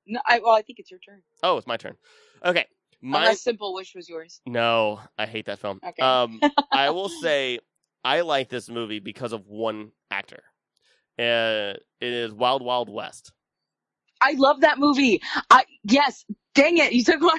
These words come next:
Speaker 1: <laughs> I love that movie and I don't care who knows it.
Speaker 2: Terrible
Speaker 1: I,
Speaker 2: film, but Kenneth
Speaker 1: let me guess. Kevin Kline.
Speaker 2: No, Kenneth Branagh. Kenneth
Speaker 1: No, no, the guy, the, the bad guy.
Speaker 2: Yeah, Loveless. Kenneth Branagh.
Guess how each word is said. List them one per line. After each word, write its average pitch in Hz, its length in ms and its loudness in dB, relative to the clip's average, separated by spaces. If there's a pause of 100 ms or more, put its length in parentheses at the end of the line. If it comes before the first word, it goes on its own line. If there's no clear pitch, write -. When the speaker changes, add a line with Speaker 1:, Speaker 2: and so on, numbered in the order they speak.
(100)
Speaker 1:
<laughs> 339 400 2 (1600)
I 240 200 4
love 269 220 -2
that 277 180 2
movie 277 300 -10
and 233 80 -4
I 202 100 -2
don't 202 320 -4
care 202 200 -8
who 214 140 -14
knows 165 240 -14
it. 160 180 -6 (140)
Speaker 2:
Terrible 139 300 2
Speaker 1:
I, 214 100 4
Speaker 2:
film, 127 320 0 (280)
but 123 220 -2
Kenneth 151 180 2
Speaker 1:
let 247 80 6
me 247 80 0
guess. 202 240 2
Kevin 220 320 0
Kline. 175 340 -2 (180)
Speaker 2:
No, 139 220 -2
Kenneth 151 300 -6
Branagh. 117 420 -2
Kenneth 277 240 4
Speaker 1:
No, 285 240 -2 (160)
no, 269 400 -4
the 226 120 -8
guy, 254 380 -2
the, 226 240 -10
the 214 60 -14
bad 220 220 -2
guy. 160 240 -6 (120)
Speaker 2:
Yeah, 175 160 2
Loveless. 120 460 0
Kenneth 151 240 -8
Branagh. 135 260 -2